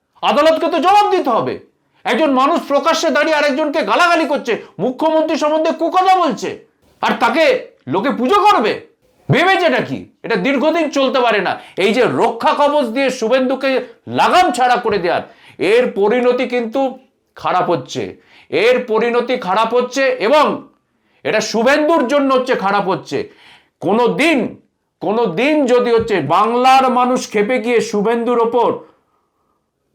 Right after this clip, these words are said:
চড়াও হয়, শুভেন্দুর এই অসভ্যতার জন্য, অশালীন মন্তব্যের জন্য,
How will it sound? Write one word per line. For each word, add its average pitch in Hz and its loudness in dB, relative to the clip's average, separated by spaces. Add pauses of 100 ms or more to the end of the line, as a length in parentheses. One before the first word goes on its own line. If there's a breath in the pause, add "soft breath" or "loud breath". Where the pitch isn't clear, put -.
(320)
চড়াও 262 4
হয়, 175 0 (1500)
শুভেন্দুর 226 2
এই 233 2
অসভ্যতার 247 0
জন্য, 151 -4 (1400)
অশালীন 294 2
মন্তব্যের 254 0
জন্য, 175 -2